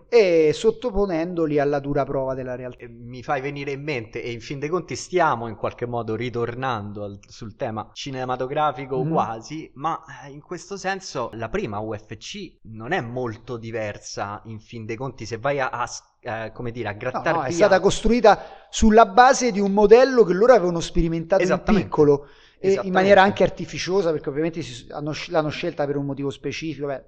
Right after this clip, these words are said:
Speaker 1: magari ci faremo un podcast, faremo una puntata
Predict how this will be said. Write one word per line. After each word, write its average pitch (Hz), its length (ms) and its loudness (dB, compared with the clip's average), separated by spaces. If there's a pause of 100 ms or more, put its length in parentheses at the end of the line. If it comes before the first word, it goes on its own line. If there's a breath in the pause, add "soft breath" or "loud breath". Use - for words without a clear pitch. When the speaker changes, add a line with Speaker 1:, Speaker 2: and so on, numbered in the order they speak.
Speaker 1:
magari 156 300 -2
ci 131 120 -6
faremo 139 260 -2
un 139 160 -6
podcast, 156 600 -2 (440 loud breath)
faremo 175 280 -2
una 170 140 0
puntata 170 680 2